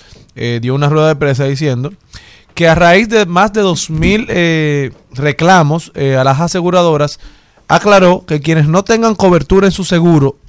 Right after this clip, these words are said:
de daños por inundaciones no tienen derecho a reclamar.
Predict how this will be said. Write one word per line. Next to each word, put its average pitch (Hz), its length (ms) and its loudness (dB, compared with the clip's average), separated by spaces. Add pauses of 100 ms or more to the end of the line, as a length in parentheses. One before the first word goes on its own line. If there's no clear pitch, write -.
de 135 280 -2
daños 185 400 2
por 202 220 0
inundaciones 202 760 -2 (360)
no 156 240 -4
tienen 175 400 -4
derecho 156 500 -6 (200)
a 165 220 0
reclamar. 104 640 -6